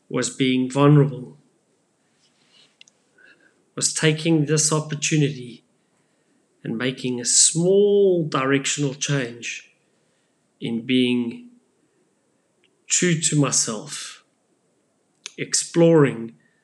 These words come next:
some of the tools that I've learned that have worked.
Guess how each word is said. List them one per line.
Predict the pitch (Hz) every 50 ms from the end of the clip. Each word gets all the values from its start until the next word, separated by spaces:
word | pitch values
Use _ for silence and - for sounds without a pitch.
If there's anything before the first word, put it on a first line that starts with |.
| _ _ _ _ _ _ _ _ _ _ _
some | - - - 143 135
of | 131 120
the | 123 117
tools | - - - 170 165 170 160 147
that | 147 156 151
I've | 147 143 143
learned | 123 123 113 117 113 113 - - - - - _ _ _ _ _ _ _ _
that | - 123
have | 123 117 127 131
worked. | 131 135 131 127 - - - - - - - -